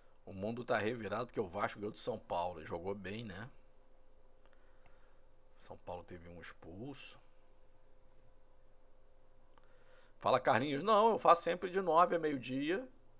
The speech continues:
mesmo horário de sempre. É que tem duas salas. O Kim fica até uma hora normalmente, só que essa semana o Kim tá dando curso, né? Ele só volta semana que vem. Mas eu fico de nove a meio-dia e faço depois de quatro às cinco.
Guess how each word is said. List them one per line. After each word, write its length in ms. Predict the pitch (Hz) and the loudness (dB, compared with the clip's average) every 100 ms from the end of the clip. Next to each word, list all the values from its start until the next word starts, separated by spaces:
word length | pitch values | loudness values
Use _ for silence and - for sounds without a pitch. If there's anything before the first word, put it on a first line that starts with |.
| - - | -20 -12
mesmo 260 | 101 120 | -10 0
horário 280 | 165 156 147 | 2 4 2
de 60 | - | 0
sempre. 480 | - 113 85 - - - - - - - - - - - - - | -4 -4 -6 -14 -16 -20 -20 -20 -20 -20 -20 -20 -20 -20 -20 -12
É 60 | - | -10
que 80 | |
tem 140 | - 131 | -6 -2
duas 300 | 113 156 196 | 2 2 6
salas. 440 | 165 139 104 90 | 10 10 10 -2
O 80 | 98 | -6
Kim 260 | - 123 143 | -8 -8 -8
fica 400 | - 123 131 107 | -6 -8 -6 -8
até 440 | - 113 107 104 92 82 - - - - - - - | -4 -2 -2 -2 -4 -4 -10 -16 -20 -20 -20 -20 -14
uma 220 | 101 95 | -6 -4
hora 300 | 95 107 104 | 2 4 4
normalmente, 420 | 101 95 95 120 | 0 -2 -4 -6
só 100 | - | -6
que 100 | 117 | -4
essa 120 | 104 - | -6 -4
semana 320 | 101 98 101 | -6 -6 -10
o 40 | |
Kim 140 | - 98 | -12 -10
tá 140 | 92 | -8
dando 240 | 90 95 | -8 -12
curso, 460 | - 127 160 - - | -8 0 0 0 -10
né? 120 | - - - - - - - - - - - - | -10 -16 -20 -20 -20 -20 -20 -20 -20 -20 -20 -20
Ele 120 | - - | -18 -8
só 160 | 95 | -8
volta 260 | 90 87 98 | -6 -8 -8
semana 400 | - 92 90 95 | -10 -10 -10 -10
que 140 | 113 | -10
vem. 360 | 98 95 117 170 - - - - - - - - - - - - - - - - - - - - - - - - | -8 -8 -10 -12 -20 -20 -20 -20 -20 -20 -20 -20 -20 -20 -20 -20 -20 -20 -20 -20 -20 -20 -20 -20 -20 -20 -20 -16
Mas 160 | 85 90 | -14 -12
eu 80 | 92 | -12
fico 260 | 113 - | -14 -12
de 140 | 110 113 | -10 -8
nove 400 | 104 98 95 107 | -4 -4 -4 -8
a 20 | |
meio-dia 760 | 101 107 92 98 117 131 147 | -10 -10 -10 -8 -4 -2 -2
e 120 | - | -2
faço 400 | 135 - 120 - | -6 4 4 4
depois 340 | 123 - 117 107 | -6 -4 -6 -6
de 80 | 117 | -4
quatro 320 | - 107 - | -2 -2 -2
às 80 | - | -4
cinco. 480 | - - - - | -8 -10 -16 -18